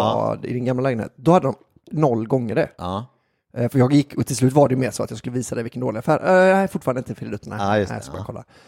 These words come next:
Speaker 1: Eh, och nu då?
Speaker 2: Nej, men, och sen, men någon gång, eller var det att du hittade någon annanstans och
Speaker 1: Ja,
Speaker 2: hade
Speaker 1: ja.
Speaker 2: med dig?
Speaker 1: Jag och Nisse var ju hemma hos dig, då tog jag ju med
Speaker 2: Ja, just det.
Speaker 1: filidutter för att du
Speaker 2: Ta
Speaker 1: skulle
Speaker 2: med,
Speaker 1: få.
Speaker 2: bara, "Nu ska du få smaka på filidutter."
Speaker 1: <laughs> Ja.
Speaker 2: Och sen åt du och Nisse upp påsen och gick, tror jag.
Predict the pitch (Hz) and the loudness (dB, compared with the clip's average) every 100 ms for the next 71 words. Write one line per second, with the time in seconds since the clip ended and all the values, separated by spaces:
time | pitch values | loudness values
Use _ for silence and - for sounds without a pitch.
0 | _ _ _ - 120 110 - 143 143 156 | _ _ _ -4 -2 -2 -2 2 4 6
1 | 160 - - _ _ _ _ _ _ _ | 4 0 -12 _ _ _ _ _ _ _
2 | _ _ _ _ 160 165 160 - 156 151 | _ _ _ _ -2 0 0 0 -4 -4
3 | 165 170 202 190 143 147 147 151 143 139 | -6 -2 0 2 2 4 6 6 2 2
4 | 170 170 151 139 139 185 196 131 120 127 | 0 0 -2 -2 0 -2 -2 -2 0 4
5 | 165 131 143 185 147 104 165 139 131 190 | 4 4 2 0 2 2 4 4 4 0
6 | 208 - 156 190 156 135 131 117 - 160 | -4 -4 -2 0 -2 -2 -2 -2 -2 -2
7 | 170 147 123 180 - 202 - - 165 165 | 2 2 2 -2 -4 -4 -6 -2 4 4
8 | 151 117 117 - 139 143 139 127 113 113 | 4 0 0 2 4 4 4 4 2 2
9 | 113 139 170 - 135 117 127 117 117 - | 2 2 2 2 2 2 0 2 0 4
10 | 127 117 110 104 117 117 - 80 - 120 | 4 4 0 2 2 0 -2 -6 -4 -6
11 | - 120 151 139 117 117 113 110 120 104 | -4 0 2 2 0 0 0 0 0 0
12 | 101 95 98 95 - - - 53 | -2 -4 -4 -6 -8 -10 -12 -12